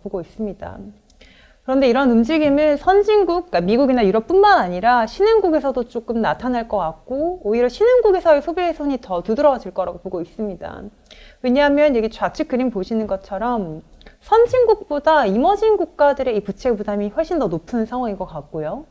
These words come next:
또 하나는 우측 보시면 달러가 올라오면서 신흥국 통화 가치가 빠졌기 때문에 신흥 국가들의 어떤 구매력이 훼손되는 거가 조금 더 두드러질 것 같습니다.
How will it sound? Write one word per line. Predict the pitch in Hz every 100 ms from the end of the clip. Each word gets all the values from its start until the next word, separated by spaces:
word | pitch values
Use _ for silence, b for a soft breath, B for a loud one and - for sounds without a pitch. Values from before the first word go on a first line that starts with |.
| b b b
또 | -
하나는 | 349 349 320 311
우측 | 247 277 -
보시면 | 226 226 233 233 240 233
달러가 | 233 349 453 480 440 381
올라오면서 | 202 202 226 208 190 196 277 233 185
신흥국 | - 415 453 403
통화 | - 359 330
가치가 | 285 - 165
빠졌기 | - 320 403 359 233
때문에 | 208 196 208 247 202
신흥 | - - 466
국가들의 | 415 - - 302 285 277 262 254 233
어떤 | 190 208
구매력이 | 196 202 208 208
훼손되는 | 220 370 453 370 247
거가 | 208 180 170
조금 | - 233
더 | 220
두드러질 | - 208 262 220
것 | -
같습니다. | 170 - 202 185 - -